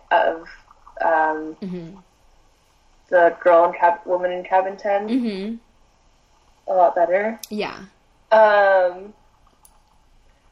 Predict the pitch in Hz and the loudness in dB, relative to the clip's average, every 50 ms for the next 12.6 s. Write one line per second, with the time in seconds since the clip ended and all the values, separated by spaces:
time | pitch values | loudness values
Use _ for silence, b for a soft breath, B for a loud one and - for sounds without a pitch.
0 | _ _ - 226 254 262 - - - 330 349 392 415 403 - - 311 294 247 220 | _ _ -2 -2 -2 -2 -2 0 2 2 2 2 -2 -6 -8 -6 -6 -6 -4 -4
1 | 202 202 226 269 285 277 233 196 185 190 185 190 196 208 226 226 233 240 247 247 | -4 -4 -2 -2 -2 -2 -2 -4 -8 -10 -10 -6 -4 -2 0 0 2 2 4 2
2 | 233 240 233 226 233 233 - - - 220 208 202 202 196 196 - - - 202 180 | 2 2 0 -2 -2 -4 -6 -6 0 2 4 4 4 2 0 -4 -10 -16 -16 -16
3 | - - - - - - 175 160 - - - - _ - - - _ _ _ _ | -16 -18 -18 -10 -2 0 0 0 0 -2 -8 -12 _ -20 -20 -20 _ _ _ _
4 | - 494 508 311 202 165 - - - _ _ - - 269 294 302 - - 226 - | -12 -8 -8 -8 -8 -10 -14 -20 -20 _ _ -12 -10 -8 -8 -8 -10 -16 -20 -20
5 | - - - - - - - - - - - _ _ _ _ - - 214 214 214 | -20 -18 -18 -18 -20 -20 -20 -20 -20 -20 -20 _ _ _ _ -6 -6 -4 -4 -6
6 | - - 220 - 240 233 240 240 226 220 196 185 185 180 180 175 175 180 190 190 | -6 -8 -8 -6 -2 0 2 4 4 2 4 4 4 4 6 6 6 6 4 4
7 | 190 - 226 214 214 214 190 185 180 175 175 175 - - 190 175 170 - - 180 | 4 0 -2 -2 2 2 2 2 2 -2 -6 -6 -2 0 0 0 0 0 -2 -2
8 | 180 - - 170 170 165 - - - - - 190 180 - - - - _ _ _ | -2 -2 -2 -2 -2 -2 -2 -8 -14 -12 -8 -8 -8 -8 -10 -16 -20 _ _ _
9 | _ _ - - - - - 202 185 - - - 190 175 170 175 - - - 226 | _ _ -20 -14 -12 -4 0 0 0 0 -2 -4 -4 -4 -4 -6 0 4 4 6
10 | 226 - - 240 254 262 - - 269 269 277 277 277 269 277 285 285 285 285 - | 6 6 6 4 4 4 4 2 4 6 6 6 6 6 6 4 4 4 2 -2
11 | - - - 226 226 214 190 175 170 - 214 220 277 285 277 262 254 240 - 226 | -8 -8 -8 -8 -6 -6 -8 -6 -4 -4 0 2 2 2 0 -2 -4 0 2 2
12 | 214 202 196 190 202 190 180 180 170 160 143 | 2 2 -2 -6 -6 -4 -4 -2 -4 -4 -6